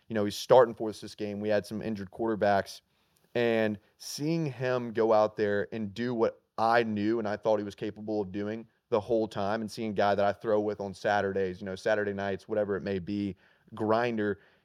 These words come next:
get in there and absolutely carve Michigan.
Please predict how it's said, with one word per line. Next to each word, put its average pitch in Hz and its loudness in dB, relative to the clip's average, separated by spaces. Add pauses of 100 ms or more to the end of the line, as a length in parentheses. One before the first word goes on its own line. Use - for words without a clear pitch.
(120)
get 131 4
in 135 0
there 107 0 (360)
and 110 0 (460)
absolutely 107 0 (220)
carve 123 8
Michigan. 101 -4